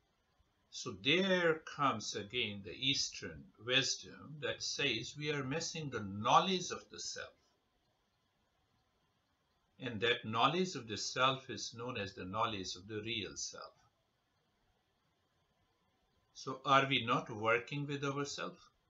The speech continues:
That the Eastern wisdom says that we are working day and night with our non-self.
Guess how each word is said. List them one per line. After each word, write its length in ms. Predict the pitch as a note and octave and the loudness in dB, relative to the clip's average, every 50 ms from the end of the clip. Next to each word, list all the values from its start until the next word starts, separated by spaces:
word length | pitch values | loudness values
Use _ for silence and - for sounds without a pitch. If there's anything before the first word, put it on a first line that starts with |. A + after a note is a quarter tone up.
| _ _ _ _ _ - G#2 | _ _ _ _ _ -6 0
That 300 | A2+ B2+ D3+ E3 D#3 D#3 | 4 4 4 4 4 2
the 60 | D3+ | 0
Eastern 520 | C#3 B2+ B2 - - - - A#2+ A2 G2+ A2 | 0 0 0 -2 -4 -6 -6 -6 -6 -2 0
wisdom 460 | A#2+ C3 C3+ - - A#2+ G#2 G2 F#2 | 0 0 0 -2 -4 -4 -6 -4 -4
says 400 | - - A#2 A2+ A#2 A#2 - - | -4 -2 -2 0 0 -2 -2 -4
that 240 | A2+ G#2+ G#2 - A2 | -6 -6 -6 -6 -6
we 120 | G#2 G2+ | -4 -2
are 160 | G2 F#2 F2 E2+ | -2 -2 -4 -6
working 840 | F2+ F#2+ G#2+ A#2+ C3 C#3 C#3+ C#3+ - D#3 D3+ D#3 D#3 D#3+ D#3 D3+ C#3 - _ F2 - | -6 -2 2 4 4 4 2 0 -4 -6 -6 -6 -6 -6 -10 -12 -14 -16 _ -14 -6
day 220 | - A#2+ B2+ C3+ C#3+ | -2 0 2 2 2
and 200 | C#3+ C#3 C3 B2 | 0 -2 -4 0
night 420 | A#2+ A#2+ A#2+ A#2+ B2 B2 B2 - - G#2+ | 2 2 2 2 0 -2 -6 -10 -14 -12
with 160 | G#2+ G#2+ A2 | -10 -8 -8
our 160 | G#2+ G#2+ G#2+ | -8 -6 -6
non-self. 960 | G#2 G#2 G#2 A2 A#2+ B2+ C3+ C#3 C#3 C#3+ C#3 C3+ - - - - A2 - - | -6 -6 -6 -2 2 2 2 2 2 0 -2 -2 -2 -2 -2 -4 -6 -8 -10